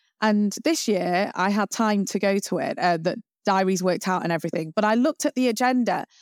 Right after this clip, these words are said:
and I saw a big inclusion-sized gap. And I thought, "I really want to go there, but I feel like there's something missing from it." And so I thought, "Okay, rather than me thinking, writing it off and just thinking, 'Oh, I won't go then,'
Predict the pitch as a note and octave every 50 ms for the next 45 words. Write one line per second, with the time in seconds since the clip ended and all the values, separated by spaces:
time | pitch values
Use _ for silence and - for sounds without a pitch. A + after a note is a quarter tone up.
0 | - _ _ _ - A3 A#3 A#3 A#3 A#3 - - A#3 A3+ A3 A3 A3 - - G#3
1 | G#3+ G3 _ _ - A#3 A#3 A#3 A3 G#3+ - - _ _ - F#3+ G3+ A3+ - -
2 | A3 A3 G#3 - G#3 F#3+ F#3+ F#3+ - - F#3+ F3+ F#3 F#3 F#3 F3+ F3+ - - -
3 | _ _ - G3+ E3+ E3 - B2 - _ _ _ _ _ _ _ _ _ _ _
4 | _ _ _ _ _ _ _ _ - A3 B3 C4 C4 C4+ A#3 - C4 A#3 A3+ A3+
5 | G#3 - _ _ _ - A3 A#3+ A#3 E4+ F#4+ G#4+ G4+ F#4 F4 C4 - C4 G#3+ C4+
6 | D#4 F#4 G4 C4+ G#3+ F#3 F3+ A3 G#3 G#3+ G#3 - - C#4 C#4 C#4 D4+ B3+ B3+ A#3
7 | - - C4+ C4+ B3 - C4 A#3 A3 G#3 A3 C4 - - - C4+ A3 F#3+ F3+ F3+
8 | F3+ D#3+ - - F3+ E3+ E3+ - - - - - _ _ _ _ _ _ _ _
9 | _ _ _ _ _ - A#3+ B3+ B3+ B3+ B3+ - - C#4+ C4+ C4+ C4 B3+ B3 B3
10 | A#3+ B3 A#3+ - - A#3 C#4 C#4 - E4 D4 C4+ A#3+ - - C4+ - - A3+ G3
11 | G3+ C4 D4 E4+ F4+ G4 D#4 - D4 B3+ B3 A#3+ A3 - A#3+ G#3+ G#3 G3 G#3 G3
12 | F#3+ F#3 - - - G3+ G#3+ G#3 G3+ - - G#3 G3+ - - G3+ - - F3+ F3
13 | F3+ - - F3+ E3 - F#3 F3 D#3+ E3+ F3 E3+ E3 E3 E3 F3 F3 E3 G#3+ G3+
14 | G3+ G#3+ G3+ F3+ - D#3+ - F#3+